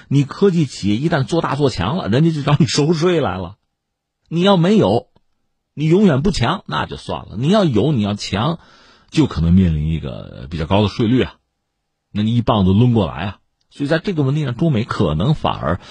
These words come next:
还是有共同语言，所以你很难简单就说单纯支持谁不支持谁。比如说这个数字税的问题，我们也得收啊。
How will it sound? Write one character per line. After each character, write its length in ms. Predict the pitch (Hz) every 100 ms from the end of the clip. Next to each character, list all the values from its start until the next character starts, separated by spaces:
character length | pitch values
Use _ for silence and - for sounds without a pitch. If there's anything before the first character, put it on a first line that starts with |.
| -
还 180 | - 101
是 80 | 117
有 80 | -
共 160 | -
同 160 | 95 -
语 100 | -
言， 140 | - - _ _ _ _ _ _ -
所 180 | 131
以 40 | 135
你 120 | 123
很 220 | 120 80
难 160 | 78 110
简 220 | - 53
单 140 | 85
就 60 | 95
说 140 | 90
单 160 | 98 95
纯 140 | 92 98
支 220 | 156 156
持 200 | - -
谁 200 | - 73
不 200 | - 285
支 180 | - -
持 160 | -
谁。 180 | - - - _ _ _ _ _ _
比 100 | -
如 140 | 156 185
说 120 | 196
这 60 | 180
个 80 |
数 180 | 170 190
字 140 | 170 175
税 180 | 190
的 120 | 147 135
问 100 | 123
题， 140 | 117
我 140 | 139
们 100 | 294
也 80 | 359
得 80 | 269
收 200 | - 87
啊。 220 | 73 -